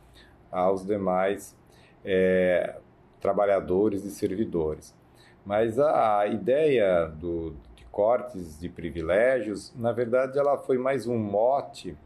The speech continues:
para que a reforma tivesse aceitação no âmbito, é, público, né? No sentido da população pensar, "Bom, se a reforma vai cortar privilégios,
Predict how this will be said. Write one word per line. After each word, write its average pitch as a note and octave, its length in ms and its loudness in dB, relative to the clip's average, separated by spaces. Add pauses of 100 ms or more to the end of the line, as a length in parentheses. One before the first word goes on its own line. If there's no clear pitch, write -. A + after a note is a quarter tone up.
(280)
para A2+ 680 2 (560)
que G#2 120 0
a G#2 100 6
reforma A2 560 0
tivesse G#2 540 0
aceitação A2 800 0
no A2 180 0
âmbito, G#2+ 720 0 (520)
é, F#2+ 800 4 (760)
público, G#2 600 0
né? F#2+ 320 0
No A2 120 -2
sentido G#2+ 600 -4
da G2+ 180 0
população A#2 960 0 (360)
pensar, G#2+ 580 0
"Bom, F2 380 -2
se - 160 -4
a G#2 80 2
reforma G#2+ 680 0
vai F#2 180 2
cortar F2+ 380 0
privilégios, E2+ 1000 -2